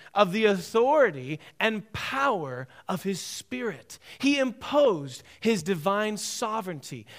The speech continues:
by every miracle he performed, by every demon he said, "You cannot be here, get out." So he came, he healed the sick, he raised the dead, he showed his power,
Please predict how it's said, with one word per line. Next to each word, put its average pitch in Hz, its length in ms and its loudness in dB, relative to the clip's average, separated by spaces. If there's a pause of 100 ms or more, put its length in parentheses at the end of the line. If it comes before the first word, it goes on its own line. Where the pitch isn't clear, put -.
by 202 220 6
every 247 280 2
miracle 226 600 2
he 156 140 -6
performed, 151 440 -6
by 180 140 6
every 247 280 2
demon 196 460 -2
he 190 120 -2
said, 170 260 0
"You 220 140 -2
cannot 226 500 2
be 196 120 -6
here, 170 160 -4
get 185 340 2
out." 147 480 -6 (2500)
So 165 200 -8
he 165 120 -4
came, 131 580 -4 (440)
he - 100 -14
healed 160 260 -2
the 147 60 -8
sick, 160 300 -4
he 147 140 -8
raised 151 360 -4
the 156 80 -6
dead, 131 500 -6 (360)
he 160 140 -8
showed 139 720 -2 (240)
his 143 200 -10 (100)
power, 120 680 -10